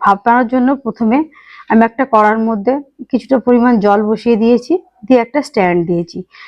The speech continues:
কারোর কাছে ধরুন এরকম স্ট্যান্ড নেই, সে একটা ছোট বাটি একটা বসিয়ে দেবেন,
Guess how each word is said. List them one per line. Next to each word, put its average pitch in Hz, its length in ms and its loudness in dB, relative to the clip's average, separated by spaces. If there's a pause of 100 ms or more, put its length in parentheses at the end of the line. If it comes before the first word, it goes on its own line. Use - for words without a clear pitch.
(120)
কারোর 233 200 4
কাছে 269 220 2
ধরুন 254 200 2
এরকম 254 340 0
স্ট্যান্ড 196 460 -2
নেই, 175 200 -2 (360)
সে - 160 -2
একটা 254 240 0
ছোট 277 280 -4
বাটি 226 340 0 (480)
একটা 226 160 -2
বসিয়ে 214 320 -2
দেবেন, 226 280 0